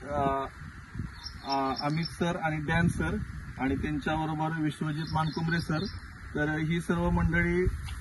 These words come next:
केल-, केल्वी युनिव्हर्सिटी इस्रायलमध्ये,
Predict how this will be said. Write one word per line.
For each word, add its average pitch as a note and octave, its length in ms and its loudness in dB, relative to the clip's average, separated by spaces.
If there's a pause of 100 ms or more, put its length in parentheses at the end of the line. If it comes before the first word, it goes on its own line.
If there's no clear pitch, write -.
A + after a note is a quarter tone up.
(140)
केल-, E3 440 -2
केल्वी E3+ 320 8
युनिव्हर्सिटी F3 560 4
इस्रायलमध्ये, E3+ 720 4